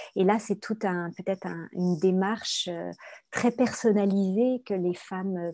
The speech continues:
peuvent faire, euh, pour aller travailler sur plusieurs niveaux, euh, de leur être. Donc, psychologique, relationnel, au niveau physique, mais parfois aussi l'alimentation, euh, euh, adapter, euh,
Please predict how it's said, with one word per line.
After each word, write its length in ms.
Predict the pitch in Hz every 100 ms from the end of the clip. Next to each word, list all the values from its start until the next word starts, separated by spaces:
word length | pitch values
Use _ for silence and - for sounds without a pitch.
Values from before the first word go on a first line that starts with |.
| -
peuvent 100 | 175
faire, 560 | - - 180 196 269 220 - - - - - _
euh, 460 | 165 156 110 104 107 87 92 90 78 117 -
pour 460 | - 220 240 247 208
aller 220 | 190 196
travailler 360 | - 175 180
sur 240 | 214 - -
plusieurs 440 | - 190 202 196
niveaux, 460 | 185 180 165 220 220 _ 175
euh, 40 | 175 170 175 -
de 240 | - 180 185
leur 260 | 170 180
être. 260 | 160 156 -
Donc, 180 | 170 156 - - - - _
psychologique, 720 | - - 185 170 170 208 226
relationnel, 1040 | - 180 170 170 - 175 175 214 233 220 - -
au 100 | -
niveau 200 | 175 170
physique, 480 | 180 - 170 240 226
mais 100 | 185
parfois 300 | 185 - 190
aussi 200 | - 175
l'alimentation, 1160 | 175 170 175 180 185 180 - 240 240 233 233 226
euh, 120 | 165 - - - - _ -
euh, 320 | 113 110 98 85 - - - -
adapter, 760 | 185 175 - - 190 196 185
euh, 200 | 175 -